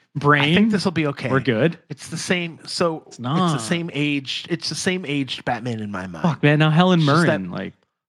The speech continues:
Speaker 1: has to, like, I mean, like,
Speaker 2: <laughs>
Speaker 1: you're just fucking with me, bro.
Speaker 2: Alfred is a female in this one, uh, 'cause that could work. Helen Mirren, she could be his, like, nanny. Anyway, um,
Speaker 1: Why you gotta steal my shit?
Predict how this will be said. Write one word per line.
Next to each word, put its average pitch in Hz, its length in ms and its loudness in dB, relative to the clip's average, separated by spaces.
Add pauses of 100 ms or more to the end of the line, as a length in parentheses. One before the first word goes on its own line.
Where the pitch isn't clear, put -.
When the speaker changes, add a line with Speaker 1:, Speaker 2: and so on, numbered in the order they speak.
Speaker 1:
has 110 180 -8
to, 110 160 -6
like, 113 180 -6
I 156 40 2
mean, 151 180 4
like, - 760 -6
Speaker 2:
<laughs> - 40 -18
Speaker 1:
you're 180 100 -4
just 247 200 0
fucking 202 300 4
with 131 160 2
me, 123 120 -2
bro. 135 240 -4 (1040)
Speaker 2:
Alfred 135 600 -4 (120)
is 120 160 -10
a 135 60 -2
female 143 440 -2
in 147 80 -6
this 147 160 -6
one, 175 220 -2 (520)
uh, 120 280 -6
'cause 160 200 -4
that 202 200 -2
could 196 140 -6
work. 127 260 -6
Helen 123 260 -4
Mirren, 117 260 -4
she - 120 -4
could 123 160 -10
be 131 100 -4
his, 117 240 -8
like, 90 260 -12
nanny. 110 400 -8 (260)
Anyway, 135 340 -2 (460)
um, 95 500 -14 (340)
Speaker 1:
Why 123 100 -8
you 123 80 -4
gotta 135 160 -2
steal 135 320 -6
my 127 160 -6
shit? 139 420 -8